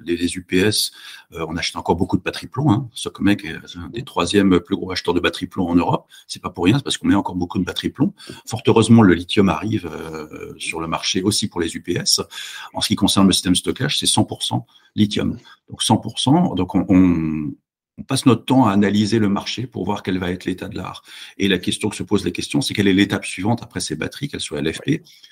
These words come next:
Demain, c'est effectivement, c'est les batteries sodium. Ça, c'est des choses qui sont intéressantes. Donc, les batteries sodium vont arriver en priorité sur la mobilité de, des véhicules électriques, euh, les, ce qu'on appelle le solid state, les batteries en état solide, qui permettront effectivement,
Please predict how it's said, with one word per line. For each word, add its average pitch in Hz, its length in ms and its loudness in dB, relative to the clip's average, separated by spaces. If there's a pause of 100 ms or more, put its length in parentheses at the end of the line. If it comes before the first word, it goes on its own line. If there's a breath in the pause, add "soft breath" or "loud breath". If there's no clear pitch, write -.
(140 loud breath)
Demain, - 340 4
c'est - 160 -2
effectivement, - 560 -2
c'est 110 340 0
les 80 120 2
batteries 104 240 -2
sodium. 110 480 0 (540 soft breath)
Ça, - 140 -6
c'est - 120 -8
des - 60 -10
choses - 280 -4
qui 92 100 -6
sont 78 140 -2
intéressantes. - 480 -2
Donc, - 120 -4
les 90 60 0
batteries - 240 0
sodium 95 380 4
vont 87 100 2
arriver 87 300 0
en 87 80 0
priorité 90 420 0
sur - 140 -4
la 78 80 0
mobilité 85 500 -2
de, 78 120 -6
des - 200 -12
véhicules 80 320 -2
électriques, 80 640 0 (560 loud breath)
euh, 82 360 -2
les, 90 300 4
ce - 100 -8
qu'on 90 100 0
appelle 87 200 0
le 87 60 0
solid 90 260 0
state, 170 320 -2
les 85 80 -2
batteries 85 340 -4
en 80 60 -2
état 80 220 -8
solide, 113 520 -2
qui - 140 -10
permettront 82 440 -8
effectivement, 107 520 -2